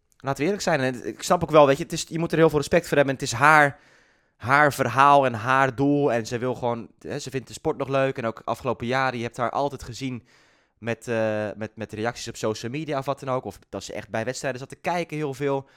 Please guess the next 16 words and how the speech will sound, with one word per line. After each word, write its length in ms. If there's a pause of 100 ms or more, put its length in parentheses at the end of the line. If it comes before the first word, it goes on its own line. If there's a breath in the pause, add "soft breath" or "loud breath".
(280 soft breath)
Ze 120
houdt 180
echt 200
van 100
de 60
sport 320
nog 180
en 80
ze 80
houdt 320
alles 300
in 80
de 60
gaten. 420 (960)
Maar 140
ja, 160